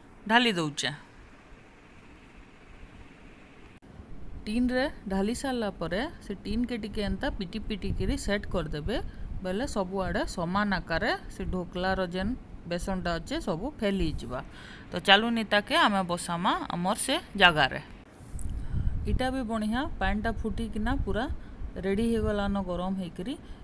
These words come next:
ଇତାକେ ଯେନ୍ ଟିନ୍ଟାକେ ଆମର ଇ ଭିତରେ ରଖିଦେମା। ଦେଖୁନ୍, ଟିନ୍ଟାକେ ପୁରା ସେଟ୍ କରିକିରି ଇ ଭିତରେ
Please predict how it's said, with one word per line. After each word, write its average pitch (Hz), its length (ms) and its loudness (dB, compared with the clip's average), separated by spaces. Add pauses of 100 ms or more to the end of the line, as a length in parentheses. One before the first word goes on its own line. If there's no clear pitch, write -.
(100)
ଇତାକେ 220 400 -2 (420)
ଯେନ୍ 180 340 -2
ଟିନ୍ଟାକେ 214 640 0 (440)
ଆମର 190 260 0 (100)
ଇ 208 100 0
ଭିତରେ 190 340 -2 (680)
ରଖିଦେମା। 165 520 2 (1900)
ଦେଖୁନ୍, 196 400 0
ଟିନ୍ଟାକେ 233 560 0
ପୁରା 202 340 4
ସେଟ୍ 208 280 0
କରିକିରି 202 500 -2
ଇ 220 60 0
ଭିତରେ 196 380 -2